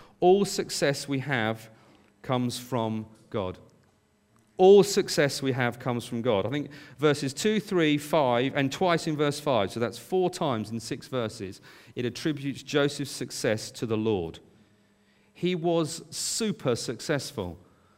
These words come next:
One of the things actually we look in Joseph, actually through his life, he didn't seem to ever do anything wrong in terms of kind of his activity. If you go through the stories here, and then even when he's in the prison, and even when he's before Pharaoh,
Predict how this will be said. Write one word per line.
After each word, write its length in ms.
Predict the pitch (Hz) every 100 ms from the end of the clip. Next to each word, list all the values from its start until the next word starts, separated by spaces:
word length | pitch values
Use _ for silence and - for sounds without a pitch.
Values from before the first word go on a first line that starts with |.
| _ _
One 140 | 151
of 60 | 180
the 60 |
things 280 | 175 170 147
actually 300 | 131 131 131
we 40 | 120
look 200 | 147 143
in 100 | 107
Joseph, 460 | 107 95 90 98
actually 300 | 117 113 117
through 220 | 107 139 120
his 180 | -
life, 240 | 123 107 90
he 80 | 113
didn't 220 | 151 170
seem 160 | 156
to 80 | 131
ever 180 | 127 127
do 100 | 127
anything 340 | 123 123 113
wrong 320 | 117 131 95 95
in 120 | 92
terms 260 | 117 104
of 140 | 101 92 - -
kind 160 | - 113
of 80 | 110
his 100 | 110
activity. 680 | 98 - 147 113 - 80 - _ _ _ _ _ _ _ _
If 60 |
you 60 | 107
go 180 | 131 131
through 180 | 131 123
the 80 |
stories 460 | 120 - 127 120 120
here, 320 | 123 123 123
and 360 | 120 - - 110
then 60 |
even 160 | 117 117
when 100 | 120
he's 100 | 113
in 100 | 120
the 60 | 117
prison, 380 | - 120 113 104
and 100 | 110
even 140 | 117
when 100 | 120
he's 100 | 113
before 280 | 113 120 120
Pharaoh, 580 | - 123 123 95 92